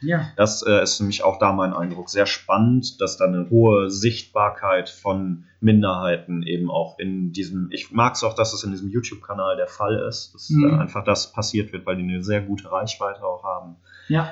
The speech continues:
Speaker 2: Und das kann ich, äh, sehr empfehlen. Und es sind auch ein paar Stars der amerikanischen Szene immer mal wieder, äh, dazwischen. Deshalb das so kurz als, äh, als quasi Werbeblock für diesen YouTube-Kanal. Das ist, äh, wenn man sich ein bisschen über diese, äh, Texte schlau machen will, kann ich das nur empfehlen.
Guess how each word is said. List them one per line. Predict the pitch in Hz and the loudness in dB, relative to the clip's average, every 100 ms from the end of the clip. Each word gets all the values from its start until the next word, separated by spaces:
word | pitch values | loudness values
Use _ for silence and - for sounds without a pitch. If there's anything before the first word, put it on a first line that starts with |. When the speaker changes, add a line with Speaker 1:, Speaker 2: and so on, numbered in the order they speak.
| - | -6
Speaker 2:
Und | 101 | -2
das | 101 | -2
kann | - 117 | 2 2
ich, | 104 104 | 4 2
äh, | 98 | 0
sehr | 92 104 | 4 6
empfehlen. | 101 98 104 95 90 | 6 2 0 0 0
Und | 92 | 0
es | 107 | 2
sind | 143 | 4
auch | 123 | 4
ein | 113 | 4
paar | 107 104 | 4 4
Stars | - - 98 104 - | 2 0 0 0 -2
der | 87 | -2
amerikanischen | 87 90 90 92 87 85 87 | -2 -4 -8 -6 -8 -8 -12
Szene | 85 85 85 | -6 -6 -6
immer | 85 87 | -6 -6
mal | 85 82 | -6 -8
wieder, | 87 85 82 _ _ _ _ | -8 -8 -8 _ _ _ _
äh, | 87 85 82 | 0 0 0
dazwischen. | 87 82 - 85 - 78 | -2 -4 -4 -6 -6 -8
Deshalb | - - 80 | -6 -6 -4
das | 92 92 | -2 -2
so | 87 | -4
kurz | 85 95 92 - | -2 0 0 0
als, | 82 82 - | -2 -2 -4
äh, | 82 80 82 _ _ _ | -2 -2 -4 _ _ _
als | 104 104 - | 0 0 -2
quasi | - 101 95 | 0 0 2
Werbeblock | 90 98 92 85 82 - | 4 4 2 -2 -4 -4
für | 98 | -6
diesen | 90 87 90 | -4 -4 -4
YouTube-Kanal. | 95 - 87 - 87 82 82 82 | -4 -6 -10 -6 -4 -2 -4 -6
Das | 85 - | -8 -8
ist, | 87 - | -10 -8
äh, | - 85 | -8 -2
wenn | 92 | 0
man | 90 | 0
sich | 87 - | -2 -4
ein | 87 | -6
bisschen | 85 85 85 85 _ _ _ _ _ _ | -6 -4 -6 -6 _ _ _ _ _ _
über | 107 101 | 2 2
diese, | 90 107 104 | 4 4 4
äh, | 95 90 92 90 87 87 90 87 | 4 2 2 2 2 0 -2 -6
Texte | - 101 - 92 | -4 -4 -4 -8
schlau | - 87 | 0 0
machen | 87 82 82 | 0 -2 -8
will, | 80 | -10
kann | 90 | -12
ich | 85 | -14
das | 85 | -12
nur | 85 80 | -12 -12
empfehlen. | 82 - 76 | -14 -16 -18